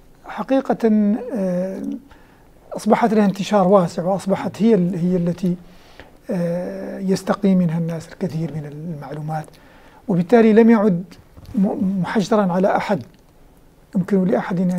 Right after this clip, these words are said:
أن يتلقى المعلومة من أي كان. بالتالي ما هو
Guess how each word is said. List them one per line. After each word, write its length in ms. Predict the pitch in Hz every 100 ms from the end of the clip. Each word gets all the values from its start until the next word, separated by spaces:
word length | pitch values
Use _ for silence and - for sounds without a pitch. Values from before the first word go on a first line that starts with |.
| 202
أن 60 | 190
يتلقى 460 | 175 170 190 180 180
المعلومة 440 | 165 147 170 160 185
من 160 | 160
أي 120 | 202 165 156
كان. 180 | - 143 - - - - -
بالتالي 600 | 180 175 220 208 196 220 - - _ _ _ -
ما 220 | 170 190
هو 360 | 196 190 175